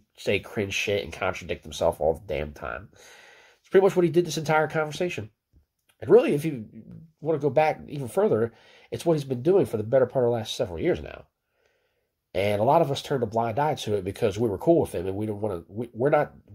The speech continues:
we don't start fucking drama with people for no fucking reason. People often start drama with us and we, we retaliate. And then the final screenshot that I wanted to show here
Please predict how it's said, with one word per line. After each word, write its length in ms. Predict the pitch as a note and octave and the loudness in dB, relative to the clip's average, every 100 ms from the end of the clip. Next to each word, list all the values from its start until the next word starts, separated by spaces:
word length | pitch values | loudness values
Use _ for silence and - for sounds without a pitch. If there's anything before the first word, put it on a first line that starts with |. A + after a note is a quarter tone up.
| - | -14
we 180 | A2+ F3 | -2 4
don't 200 | A3 C3+ | 4 4
start 280 | - C#3+ G#2+ | 2 2 2
fucking 260 | B2 A2 | -2 -4
drama 240 | F#2+ G2 F#2 | -2 0 -2
with 80 | D#2 | -4
people 200 | F#2 E2 | -10 -10
for 80 | |
no 140 | F2+ F2 | -6 -4
fucking 260 | F#2 C#2+ | -4 -8
reason. 240 | G#1 - - _ _ _ _ _ _ _ _ - | -10 -16 -20 _ _ _ _ _ _ _ _ 0
People 400 | F#3 F3+ F#3 - | 2 4 4 4
often 300 | D#3+ D#3 C3+ | 2 0 -6
start 260 | - C3 | -2 -2
drama 240 | G2+ A2+ G#2 | 0 -2 -2
with 140 | E2+ | -2
us 380 | G2 - - - _ _ - | -2 -4 -12 -16 _ _ -14
and 120 | F#2+ | -6
we, 100 | G2+ | -4
we 380 | E2+ - - G2+ | -4 -10 -6 -6
retaliate. 560 | F2 - E2+ A1 G1+ _ _ _ _ _ _ _ _ _ | -4 -8 -8 -8 -12 _ _ _ _ _ _ _ _ _
And 100 | A#2 | -4
then 80 | D3+ | 2
the 80 | D#3+ | 2
final 420 | D3+ F3+ A3+ G3 | 2 2 2 2
screenshot 720 | D3+ - C3+ A#2+ - G2 F2 - _ _ _ | 0 -4 -4 -4 -6 -6 -6 -10 _ _ _
that 120 | - G#2 | -2 2
I 80 | |
wanted 200 | G#2+ G2+ | 2 2
to 60 | - | 0
show 160 | - F2+ | 0 0
here 320 | F#2 F2+ | 0 -2